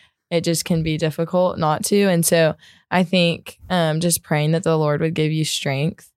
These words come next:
That's something that I just wanna continue to do, is just pray that the Lord would guard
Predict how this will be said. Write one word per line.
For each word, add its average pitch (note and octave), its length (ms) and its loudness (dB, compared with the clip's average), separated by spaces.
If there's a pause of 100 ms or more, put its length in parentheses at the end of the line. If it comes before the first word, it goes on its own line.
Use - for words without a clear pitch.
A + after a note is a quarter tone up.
That's E3+ 200 0
something E3 380 0
that D3+ 200 -2
I D3 480 -2
just D#3+ 340 -4
wanna D#3 220 -2
continue D#3 500 -2
to D#3 140 0
do, D#3 440 -2 (120)
is E3+ 200 0
just D#3 360 -4 (340)
pray D3 300 0
that D3 160 -4
the D3+ 100 -2
Lord D3 280 -2
would D#3 160 -4
guard D#3+ 360 -4